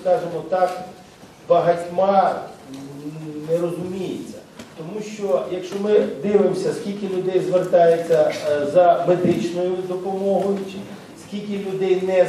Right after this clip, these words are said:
звертається, скільки випадків госпіталізації, скільки смертельних випадків. Ви бачите, що основна маса не звертається, лікується в домашніх умовах. Вже, як кажуть, припекло,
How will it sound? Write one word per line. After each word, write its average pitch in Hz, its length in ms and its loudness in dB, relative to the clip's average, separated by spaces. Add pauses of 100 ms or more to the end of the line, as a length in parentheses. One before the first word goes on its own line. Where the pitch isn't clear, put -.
звертається, 202 840 0 (420)
скільки 202 320 -2
випадків 185 540 4
госпіталізації, 180 920 0
скільки 214 340 -8
смертельних 156 600 0 (100)
випадків. - 500 -6
Ви 202 100 0
бачите, - 480 0 (160)
що 104 140 -6 (420)
основна 214 540 2
маса 214 680 2
не 226 120 2
звертається, 196 720 4
лікується 170 460 0
в 160 60 -4
домашніх 160 580 2
умовах. 110 460 -10 (460)
Вже, 202 200 -2
як 202 140 0
кажуть, 185 280 4
припекло, 226 840 2